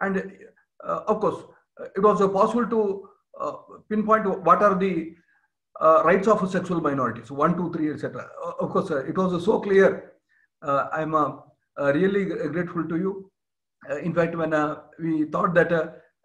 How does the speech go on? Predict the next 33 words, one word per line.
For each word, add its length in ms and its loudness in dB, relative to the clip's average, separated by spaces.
on, 160 2
uh, 380 0
rights 220 -2
of, 160 -2
uh, 240 -2
uh, 340 -2
<clears throat> 460 -6
vulnerable 480 6
section 280 -2
of, 120 -2
uh, 60 4
the 160 -2
society, 480 0
there 180 2
should 200 -2
be, 380 0
uh, 200 -2
faculty 340 -2
development 440 -2
program. 400 -2
Uh, 260 -4
yes, 240 -2
I 280 -2
suggested 520 -2
that, 180 0
uh, 180 2
Subir 220 0
Bhatnagar 540 0
is, 100 -10
uh, 140 0
the 140 -2
right 240 0
person 460 -2